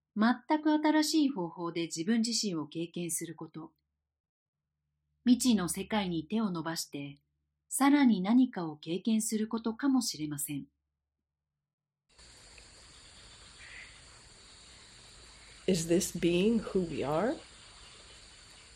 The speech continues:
Speaker 2: There's lots of talk about that these days, which is great. The changes so many of us have experienced in the past couple of years has us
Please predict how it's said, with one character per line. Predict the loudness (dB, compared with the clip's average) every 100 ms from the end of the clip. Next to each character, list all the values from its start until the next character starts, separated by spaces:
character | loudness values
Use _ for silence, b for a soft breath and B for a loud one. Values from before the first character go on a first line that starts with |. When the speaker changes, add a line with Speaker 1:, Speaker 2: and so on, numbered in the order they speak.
| -20 -16
Speaker 2:
There's | -10 -4
lots | -4 -4
of | -8
talk | -10 -8 -6
about | -2 0 0 -4 -12
that | -2 0 0 -4
these | -6 -4
days, | 0 2 2 0 -4 -8
which | -4 -2
is | -2
great. | -4 -2 0 -2 -6 -20 -20 -20 -20 -20 -20 -20 -20 -20 -20 -20 -20 -20 -20 -20 -20 -20 -20 -20 -20 -20 -14 -8
The |
changes | -4 2 4 4 2 0
so | 0 0 4 6
many | 6 4 4
of | 2
us | 0 -2
have | -4 -4
experienced | -4 0 2 2 0 -2
in | -2
the | -2
past | -2 -4 -2
couple | -4 -2 -4
of | -2
years | 0 4 4 2
has | -2 -4 -2
us | -4 -6